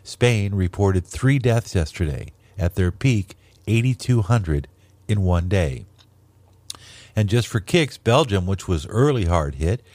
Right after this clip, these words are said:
reported three deaths from covid on Thursday. At their peak, twenty-five hundred people died in one day.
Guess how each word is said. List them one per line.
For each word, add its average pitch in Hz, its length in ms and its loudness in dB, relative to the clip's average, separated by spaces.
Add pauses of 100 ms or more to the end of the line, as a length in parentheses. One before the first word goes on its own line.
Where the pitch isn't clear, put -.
(160)
reported 113 580 0
three 165 320 -2
deaths 64 300 -4
from 69 180 -6
covid 82 320 2
on 82 180 0
Thursday. 107 580 0 (320)
At 80 160 -4
their 76 180 -2
peak, 127 440 -2 (260)
twenty-five 107 580 0
hundred 92 300 0
people 104 320 0
died 82 440 0
in 87 220 0
one 80 260 0
day. 71 380 -2